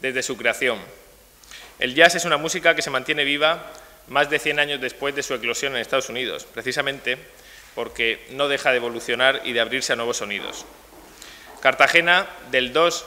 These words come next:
al veinte de noviembre, será testimonio de lo que acabo de decir. Por aquí pasarán tanto clásicos como nuevos jazzistas, y en todos encontraremos esa fusión que hace especial este género, desde la música africana hasta el flamenco.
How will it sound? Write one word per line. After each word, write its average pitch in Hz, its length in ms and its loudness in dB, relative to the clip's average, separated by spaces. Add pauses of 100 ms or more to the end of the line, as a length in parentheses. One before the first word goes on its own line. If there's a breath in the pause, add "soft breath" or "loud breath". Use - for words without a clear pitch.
(140)
al 123 140 2
veinte 147 280 2
de 139 100 4
noviembre, 135 560 2 (480 loud breath)
será 135 280 2
testimonio 151 500 0
de 139 40 2
lo 123 80 0
que 123 60 2
acabo 131 220 2
de 120 60 4
decir. 147 320 0 (180)
Por 123 140 0
aquí 135 160 -2
pasarán 160 600 0
tanto 123 300 -2
clásicos 160 640 2 (460 loud breath)
como 127 200 -2
nuevos 147 300 2
jazzistas, 127 720 0 (340)
y 123 100 -4
en 127 100 -6
todos 160 280 4
encontraremos 139 580 -2
esa 139 160 -6
fusión 135 460 -6 (160)
que 127 60 -2
hace 131 140 -4
especial 123 480 -2 (520 loud breath)
este 135 240 -2
género, 104 380 -4 (120)
desde 117 200 -4
la 120 80 2
música 135 300 -2
africana 143 540 0 (380 loud breath)
hasta - 220 -2
el 113 80 -2
flamenco. 113 460 -2